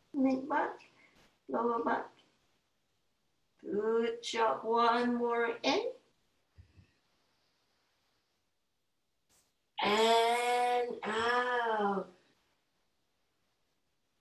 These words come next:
We are coming to neutral tabletop position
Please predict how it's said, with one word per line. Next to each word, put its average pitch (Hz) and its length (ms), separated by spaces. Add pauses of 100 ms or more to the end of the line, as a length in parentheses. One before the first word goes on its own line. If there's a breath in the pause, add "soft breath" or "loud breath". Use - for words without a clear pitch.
(880 loud breath)
We 262 160
are 320 140
coming 403 480
to 277 200
neutral 320 520
tabletop 370 560
position 320 540